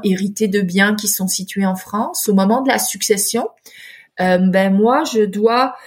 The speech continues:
euh, me retrouver à, à leur annoncer que les biens, certains biens dont, dont héritera le conjoint de fait, euh, vont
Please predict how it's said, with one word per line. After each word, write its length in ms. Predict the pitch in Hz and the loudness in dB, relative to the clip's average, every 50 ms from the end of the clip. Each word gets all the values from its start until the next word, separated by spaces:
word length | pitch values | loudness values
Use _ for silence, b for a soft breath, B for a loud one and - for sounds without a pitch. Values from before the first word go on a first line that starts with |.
| B B B B - | B B B B 0
euh, 140 | 175 175 175 | 2 2 4
me 160 | 185 196 214 | 4 2 2
retrouver 760 | 214 214 - - - - 247 226 214 240 247 277 311 330 - - _ _ | 0 0 -4 -10 -6 -4 -2 0 2 2 2 2 2 -2 -6 -8 _ _
à, 160 | 220 208 202 - - 214 | 0 0 0 2 2 4
à 60 | 208 | 4
leur 200 | 208 220 233 233 | 4 4 4 4
annoncer 680 | 247 240 240 240 226 226 220 - - 285 302 359 370 359 - - | 2 0 2 0 -2 -2 -2 -2 -2 -2 -2 -4 -4 -8 -6 -2
que 400 | 254 233 240 262 285 285 220 190 - _ _ _ | 0 2 4 4 2 2 -2 -6 -12 _ _ _
les 220 | - 202 208 226 202 | -4 0 0 2 2
biens, 540 | 185 190 208 254 269 277 277 294 294 - - - | 0 0 0 2 2 2 2 0 -2 -6 -8 -6
certains 500 | - - - 262 269 269 - 277 254 247 | -4 -2 0 -2 -2 -2 0 0 0 2
biens 500 | 233 226 233 254 254 269 269 277 269 - - | 0 -2 0 0 0 0 -2 -2 -4 -8 -8
dont, 560 | 190 185 208 208 208 202 202 196 190 185 180 - - 175 175 165 160 156 - 180 - _ - | -6 -4 -4 -2 -2 -2 -2 -2 -2 -4 -6 -8 -12 -14 -14 -14 -16 -18 -20 -20 -20 _ -6
dont 180 | 196 220 226 226 | -2 -2 0 2
héritera 840 | 247 240 - - 226 214 240 240 233 - - 262 262 254 254 254 247 - | 0 0 2 2 2 2 0 -2 -4 -4 -2 0 2 2 2 0 -2 0
le 180 | 220 214 220 | 2 2 2
conjoint 480 | 220 - 247 226 220 214 233 226 226 233 | 2 2 0 0 2 2 2 2 2 2
de 140 | 220 214 208 | 0 0 -2
fait, 340 | 208 - - 254 285 403 427 - B B B B B B B B B B B | 0 0 0 0 0 0 -2 -6 B B B B B B B B B B B
euh, 220 | 202 202 202 202 - - 202 | 2 2 4 2 2 0 0
vont 240 | 190 214 240 262 | 2 2 2 2